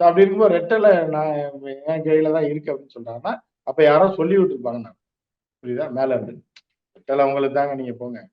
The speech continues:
பாத்துக்கலாங்க, நீங்க உங்க தான் சொல்லுங்க, நாங்க பாத்துக்கிறோம்" அப்படின்ற மாதிரி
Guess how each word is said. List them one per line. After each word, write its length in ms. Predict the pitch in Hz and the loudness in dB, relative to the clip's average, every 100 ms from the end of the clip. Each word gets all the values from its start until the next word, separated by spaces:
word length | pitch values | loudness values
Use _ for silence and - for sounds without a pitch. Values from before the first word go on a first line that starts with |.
| _ _ _ _ _ _ _ 131 | _ _ _ _ _ _ _ -4
பாத்துக்கலாங்க, 480 | 139 139 117 95 92 _ _ | -4 -4 -6 -8 -16 _ _
நீங்க 220 | 113 110 | -14 -12
உங்க 260 | 110 117 131 | -10 -8 -4
தான் 220 | 143 160 | -4 -6
சொல்லுங்க, 320 | 123 131 120 _ _ _ _ _ _ _ _ _ _ _ | -10 -18 -20 _ _ _ _ _ _ _ _ _ _ _
நாங்க 140 | 110 110 | -18 -10
பாத்துக்கிறோம்" 440 | 117 113 104 104 | -10 -10 -14 -16
அப்படின்ற 280 | 104 120 113 | -12 -12 -8
மாதிரி 220 | 135 262 | -8 -8